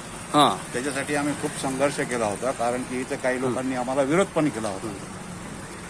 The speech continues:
Speaker 1: अच्छा.
Speaker 2: काही लोकांनी विरोध केला होता.
Speaker 1: हं.
Speaker 2: त्याच्यानंतर मग हा रोड कटिंगमध्ये गेल्यानंतर हा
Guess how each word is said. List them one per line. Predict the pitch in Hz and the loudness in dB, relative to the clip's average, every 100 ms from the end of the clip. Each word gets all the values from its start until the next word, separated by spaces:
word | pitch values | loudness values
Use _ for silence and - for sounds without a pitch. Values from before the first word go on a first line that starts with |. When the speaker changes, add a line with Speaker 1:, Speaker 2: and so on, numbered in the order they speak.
| 135 | 2
Speaker 1:
अच्छा. | 135 - 92 | 4 0 -2
Speaker 2:
काही | 95 113 | 2 2
लोकांनी | 120 123 127 127 | 2 2 0 0
विरोध | 123 139 | 0 -2
केला | 131 123 117 | 0 0 2
होता. | 110 113 113 - - - | 0 -4 -8 -10 -12 -8
Speaker 1:
हं. | 117 110 95 | -4 -2 -2
Speaker 2:
त्याच्यानंतर | 117 127 127 127 131 | -4 -2 -2 -2 0
मग | 135 | 0
हा | 135 127 127 135 135 127 | 0 2 2 2 0 -2
रोड | 135 - 127 | -4 -4 -4
कटिंगमध्ये | 135 131 131 | -2 -2 -2
गेल्यानंतर | 127 131 135 135 147 127 | 0 0 0 -2 -2 0
हा | 127 | 2